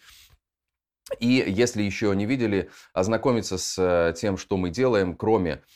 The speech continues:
Ару Т В. Ну, а, э, еще там есть и ссылки на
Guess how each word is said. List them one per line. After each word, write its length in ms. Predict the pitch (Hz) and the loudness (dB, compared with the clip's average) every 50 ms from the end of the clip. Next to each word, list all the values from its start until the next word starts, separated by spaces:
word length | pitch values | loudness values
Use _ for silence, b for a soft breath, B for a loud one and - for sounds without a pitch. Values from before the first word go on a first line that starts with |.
| b b _ _ | b b _ _
Ару 280 | - 90 95 101 104 | 0 2 2 2 2
Т 140 | 104 123 127 | 2 2 2
В. 280 | 131 175 220 254 277 269 - | 4 4 4 2 0 -2 -6
Ну, 300 | - 131 135 170 208 220 - | -4 -2 2 2 2 4 6
а, 240 | 151 147 143 143 - - - | 6 4 4 4 -2 -2 0
э, 40 | 123 131 127 123 123 123 131 - | 2 4 4 4 2 2 0 -2
еще 320 | 123 135 131 - - 196 | -2 -2 -2 0 0 0
там 200 | 208 151 143 147 | 2 2 2 2
есть 300 | 123 113 131 131 - - | 2 0 -2 -4 -4 -6
и 200 | 104 107 110 110 101 | -4 -2 -2 -2 -4
ссылки 400 | - - - 131 135 123 - 101 | -4 -4 -2 -2 -2 -2 -2 -2
на 580 | 95 98 101 104 98 95 92 87 80 78 71 | 0 0 0 0 0 0 0 0 -2 -4 -6